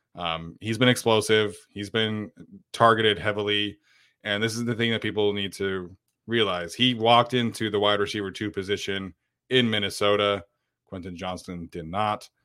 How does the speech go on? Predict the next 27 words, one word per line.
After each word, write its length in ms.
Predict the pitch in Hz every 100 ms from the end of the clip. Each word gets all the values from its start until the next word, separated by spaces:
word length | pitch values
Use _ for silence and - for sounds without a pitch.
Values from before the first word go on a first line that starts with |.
| _ _
Um, 400 | 90 87 82 82
same 260 | 80 98 90
thing 140 | 90
with 120 | 87
Zay 180 | 82 92
Flowers, 360 | - 104 104 92
who 100 | 92 -
arguably 340 | 90 117 101 90
might 180 | 95
be 220 | 90 92 87
the 80 |
wide 160 | 90 90
receiver 300 | 85 92 85
one 260 | 92 110 98
there 200 | 90 90
because 360 | 90 90 82
Odell 240 | 82 85 85
Beckham 300 | 90 - 85
is 100 | -
hurt 180 | 90 85
now 200 | 85 82
too. 380 | - 127 120 110 _ _ _ _ -
Um, 440 | 87 82 80 78 _ _ _ _
so 260 | - 90 80
just 320 | 80 98 - _ _ _ _ _ _ -
be 100 | 180
patient. 560 | 151 139 131 135 123